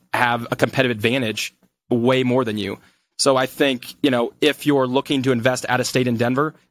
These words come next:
I think you have to have a local partner, or you have to be investing in a syndication or doing something with someone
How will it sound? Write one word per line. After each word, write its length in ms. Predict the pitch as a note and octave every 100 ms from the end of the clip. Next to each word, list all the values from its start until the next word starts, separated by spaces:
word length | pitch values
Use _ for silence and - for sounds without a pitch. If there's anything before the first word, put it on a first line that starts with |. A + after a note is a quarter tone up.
| -
I 80 | B2+
think 180 | B2
you 60 | B2
have 180 | A#2+ -
to 80 | A#2
have 80 |
a 40 | A2+
local 220 | A2+ G#2
partner, 400 | G2 G#2 G#2+ G2+ _ _
or 120 | - C3
you 80 |
have 120 | B2 B2
to 40 |
be 80 | A#2+
investing 400 | A2 A#2 A#2 A#2+
in 80 | A2+
a 40 |
syndication 580 | - A#2 A2+ C3+ B2 B2+
or 80 | A2+
doing 340 | A2+ C#3+ C#3
something 480 | A#2+ C3+ B2+ C3+ A#2
with 140 | B2+
someone 360 | - C3 C3